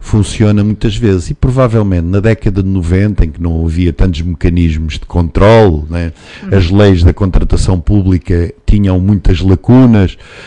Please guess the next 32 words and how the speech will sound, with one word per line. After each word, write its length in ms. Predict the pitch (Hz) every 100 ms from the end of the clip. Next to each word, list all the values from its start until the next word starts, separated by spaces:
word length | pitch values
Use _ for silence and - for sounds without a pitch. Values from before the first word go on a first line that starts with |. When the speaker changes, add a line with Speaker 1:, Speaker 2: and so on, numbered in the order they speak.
| - -
Speaker 1:
eh, 200 | 123 131
provavelmente 920 | - 131 104 92 92 92 95 98 85
o 40 | 90
governo 380 | 85 95 92 82
regional 420 | 80 90 90 95
pagou 380 | - 98 92 95
aquilo 300 | - 101 87
que 140 | 101
lhe 40 |
disseram 500 | 90 92 - 95 92
que 100 | 87
custava 440 | - - 104 92 98
a 40 |
obra 380 | 101 104 104 101
num 180 | 101 87
concurso 640 | 90 82 - 82 - -
Speaker 2:
Uhum. 160 | 78 71 - -
Speaker 1:
muito 280 | 101 101 92
simples, 440 | - 110 117 101 101
nem 140 | 113
se, 140 | - - - -
nem 140 | 120 123
me 100 | 120
lembro 260 | 120 117
se 140 | 98 -
foi 140 | 117
por 220 | 101 110
ajuste 400 | 104 92 101 - -
direto, 540 | 92 87 104 104 -
se 120 | -
foi 160 | - 87
por, 380 | - 90 87